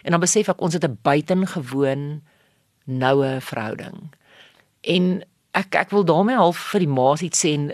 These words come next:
daarmee sê ek glad nie dit gaan oor wie ek was nie, maar ek dink die feit dat ek, vandat my kinders klein was, regtig waar was hulle vir my 'n ongelooflike prioriteit. Ek is daai ma wat, ek maak skole mal.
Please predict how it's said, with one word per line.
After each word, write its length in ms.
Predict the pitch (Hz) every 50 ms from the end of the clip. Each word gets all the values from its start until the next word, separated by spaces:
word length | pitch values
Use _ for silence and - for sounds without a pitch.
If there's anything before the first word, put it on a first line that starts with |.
| - -
daarmee 280 | 147 151 151 185 214 -
sê 100 | - 214
ek 100 | 196 -
glad 200 | - 208 214 -
nie 80 | 254 180
dit 120 | 175 -
gaan 200 | - - 156 147 147
oor 160 | 143 135 139 - - - 131 123 113
wie 120 | 135 139 - - 185
ek 200 | 196 190 - 123 120
was 300 | 120 113 123 - - - -
nie, 100 | 92 - 156
maar 200 | 156 160 165 180
ek 100 | 160 -
dink 600 | 139 139 180 214 208 165 151 170 185 196 190 - - - - - - - - - - 170
die 100 | 170 -
feit 260 | - - 220 240 226 180
dat 160 | 170 170 -
ek, 360 | - 160 151 151 - _ - - - -
vandat 240 | 208 196 214 185
my 80 | 185 165 -
kinders 280 | - 160 160 - - -
klein 340 | - 160 156 156 147 139 123
was, 320 | 127 - - - - - - _ _ _ - - _ - 135 123
regtig 440 | 127 139 156 160 - - 170 - -
waar 380 | 135 135 131 131 131 131 127 127 -
was 160 | - 135 -
hulle 120 | 151 139 143
vir 180 | - - 143
my 100 | 131 139 139
'n 280 | - - 131 135 127 - _ _ _
ongelooflike 600 | - 185 165 131 143 135 120 - - - - -
prioriteit. 760 | - - - - - - - - - - - 156 - - - _ _ - - - - - - - - - -
Ek 140 | - 151
is 80 | 185 175
daai 140 | 175 170 170
ma 380 | 151 135 135 139 143 143 143
wat, 360 | 143 147 139 135 135 - - - - - -
ek 120 | 147 -
maak 240 | 143 135 139 139 -
skole 360 | - - - - 160 156 156
mal. 540 | 139 127 120 117 120 123 117 - 82 - -